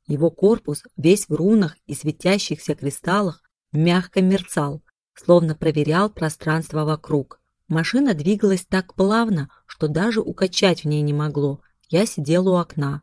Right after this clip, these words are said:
разглядывая изнутри это чудо техники,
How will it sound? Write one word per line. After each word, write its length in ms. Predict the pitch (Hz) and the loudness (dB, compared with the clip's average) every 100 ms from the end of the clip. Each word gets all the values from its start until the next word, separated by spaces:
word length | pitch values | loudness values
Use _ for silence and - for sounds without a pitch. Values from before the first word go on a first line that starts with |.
| _ | _
разглядывая 680 | 156 147 156 202 214 175 | -6 -4 -2 -2 0 0
изнутри 440 | 160 151 151 - 208 - | 0 -2 -4 -2 -2 -2
это 240 | 160 160 | -4 -4
чудо 380 | 156 - 175 185 | -6 -2 0 0
техники, 640 | 180 165 147 147 147 160 | 0 -2 -2 -4 -8 -14